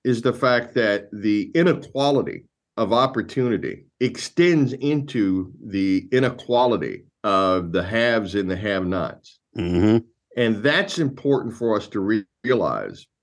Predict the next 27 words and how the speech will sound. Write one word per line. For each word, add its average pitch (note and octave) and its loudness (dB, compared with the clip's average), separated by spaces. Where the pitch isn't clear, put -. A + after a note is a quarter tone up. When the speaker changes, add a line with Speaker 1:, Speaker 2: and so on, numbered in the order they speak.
Speaker 1:
and F#2+ 2
I F#2+ 2
just C#3 0
saw B2 4
a A2 -2
t-, - -6
uh, F2 -2
a F#2 0
statistic - -4
two A#2 -2
days G2+ 0
ago C2+ -8
that G#2+ 2
the A2 0
percentage E3 0
of G#2+ 0
distance, C3+ -2
the E2+ 0
wealth A2+ 0
gap E2+ -4
in F2+ -4
this G#2 -2
country, - -6
is B2 2
exactly B2+ -2
the G#2 -2
same. F2 -6